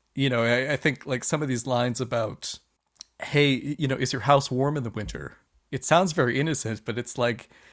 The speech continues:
you know, was she being asked that because the person asking thinks that, "Hey, maybe I want that house when she's <laughs> gone"? You know, you can kind of interpret things in a lot of ways that are,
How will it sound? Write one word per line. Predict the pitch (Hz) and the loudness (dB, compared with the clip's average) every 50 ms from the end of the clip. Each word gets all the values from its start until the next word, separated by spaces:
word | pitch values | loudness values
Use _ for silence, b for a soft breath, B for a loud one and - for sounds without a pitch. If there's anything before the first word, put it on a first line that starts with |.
| B _ _ | B _ _
you | - 127 | -4 -2
know, | 123 120 | 0 0
was | 113 139 135 - | 0 0 -2 -2
she | 143 | -2
being | 139 143 139 - | -2 -2 -2 0
asked | - 127 123 123 117 - - | 2 4 4 2 2 2 2
that | 127 120 117 - | 2 2 2 0
because | - 113 - - 123 117 110 - - - - _ _ _ _ _ _ _ | -4 -6 -2 0 0 0 0 -2 -6 -8 -10 _ _ _ _ _ _ _
the | - 143 | -6 -6
person | - - 147 135 - 139 127 | -4 -2 -4 -2 -2 -2 -2
asking | - 127 120 123 113 - - 131 117 117 113 | 0 0 0 0 0 -2 -4 -4 -4 -4 -6
thinks | - - - 127 123 - | -8 -8 -8 -6 -6 -4
that, | - 127 113 117 | -6 -6 -6 -6
"Hey, | 120 160 175 160 | -6 -4 -4 -2
maybe | 160 175 170 180 175 | -2 -2 -2 -2 0
I | 175 | 0
want | 175 165 151 139 - | 0 0 0 -2 -2
that | 117 - 117 | -4 -4 -2
house | - - - - - - | -4 -4 -4 -6 -8 -10
when | 123 - | -10 -10
she's | - 123 - - | -10 -10 -6 -2
<laughs> | - - | 0 6
gone"? | - 208 - 147 - - B B B B B 294 B | 8 8 8 8 6 2 B B B B B -2 B
You | - 156 | 2 4
know, | 143 | 6
you | 135 143 147 | 6 4 2
can | 156 165 160 | 0 -2 0
kind | 143 - 160 147 | 2 2 2 2
of | 135 | 2
interpret | 139 127 - 156 143 139 139 135 - | 0 0 -2 -2 -2 -2 -4 -4 -2
things | 135 120 120 110 | -2 -2 -2 -2
in | 120 117 | -4 -2
a | 113 113 | 0 2
lot | 113 110 110 | 2 2 0
of | 107 110 | 0 0
ways | 117 120 120 113 113 113 110 - | 2 2 4 4 2 0 -2 -2
that | - 120 110 104 - - - | -2 -2 -4 -4 -4 -8 -2
are, | - 120 113 110 110 110 107 104 | 0 2 2 2 2 0 -2 -4